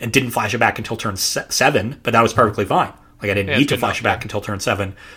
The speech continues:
Speaker 1: That was ex-, it was exactly what I wanted, when I wanted to be casting it. So, uh, and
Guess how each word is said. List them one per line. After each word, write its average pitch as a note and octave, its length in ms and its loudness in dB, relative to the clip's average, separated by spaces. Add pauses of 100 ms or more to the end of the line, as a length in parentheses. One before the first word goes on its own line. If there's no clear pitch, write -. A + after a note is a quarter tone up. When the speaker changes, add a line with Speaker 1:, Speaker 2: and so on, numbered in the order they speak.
Speaker 1:
That G#2+ 100 2
was G2 100 -2
ex-, A2 120 -2
it - 100 -4
was G#2 120 0
exactly A2 380 2
what G#2 140 2
I G2+ 80 4
wanted, G#2 440 -2
when A#2+ 200 4
I A2+ 80 6
wanted G#2 240 2
to G#2 40 -6
be G2 100 -6
casting C3 360 0
it. G#2+ 160 -2 (300)
So, G#2+ 240 0 (120)
uh, G#2 360 -2
and G#2+ 260 -4